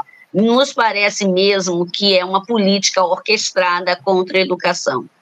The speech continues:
Então, se é uma política orquestrada, todos os profissionais da educação vão estar mobilizados neste ato pra defender a escola pública, a educação pública.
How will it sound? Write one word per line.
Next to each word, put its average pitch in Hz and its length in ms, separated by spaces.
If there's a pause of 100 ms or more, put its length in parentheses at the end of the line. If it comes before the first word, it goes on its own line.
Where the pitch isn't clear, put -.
(280)
Então, 254 260
se 294 160
é 277 60
uma 247 160
política 240 480
orquestrada, 220 760
todos 226 220
os 226 100
profissionais 208 680
da 196 120
educação 202 760 (340)
vão 240 160
estar 208 200
mobilizados 196 840
neste 202 360
ato 175 460 (400)
pra 214 140
defender 202 800
a 165 100
escola 175 460
pública, 175 680
a - 80
educação 175 600
pública. 151 640